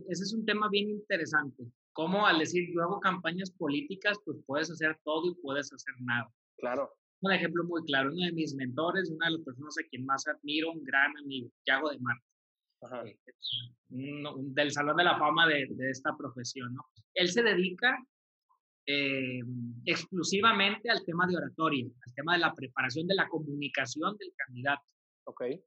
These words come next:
Speaker 1: Pero él no te hace los mensajes, él no te consigue los votos en el territorio, él se dedica a esa parte, ¿no? Hay otros que se dedican exclusivamente a lo territorial, de decir, "A ver, esta elección se va a ganar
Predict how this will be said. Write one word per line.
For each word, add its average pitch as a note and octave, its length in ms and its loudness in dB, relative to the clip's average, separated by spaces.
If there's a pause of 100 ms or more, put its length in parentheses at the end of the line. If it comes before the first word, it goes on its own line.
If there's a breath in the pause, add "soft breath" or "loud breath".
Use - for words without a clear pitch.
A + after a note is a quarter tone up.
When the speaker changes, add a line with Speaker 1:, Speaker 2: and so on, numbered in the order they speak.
(120)
Speaker 1:
Pero E3 160 4
él F3+ 80 4
no A#3 160 2
te F3 80 2
hace D3+ 180 0
los D#3 160 2
mensajes, B2+ 800 2
él D#3+ 160 2
no F3+ 100 0
te F#3 140 -2
consigue D3 360 -4
los D3 200 -2
votos C#3 340 -8
en C#3 80 -6
el B2 160 -6
territorio, B2+ 480 -6 (240)
él D#3+ 160 2
se G3+ 100 0
dedica E3 360 0
a D#3+ 60 -6
esa D#3+ 200 -4
parte, C3 380 -2
¿no? C3 120 -12 (680 loud breath)
Hay E3+ 260 4
otros G3 360 0
que E3 120 -2
se D3 80 -2
dedican C#3+ 360 0
exclusivamente E3+ 920 -2
a D#3 160 4
lo C#3 140 -4
territorial, C#3 580 -2
de C3 80 -6
decir, B2+ 300 -2
"A D3 60 4
ver, D#3 160 4
esta D#3 180 2
elección G3 320 0
se F#3+ 100 2
va E3+ 80 6
a F3+ 100 6
ganar F3+ 220 2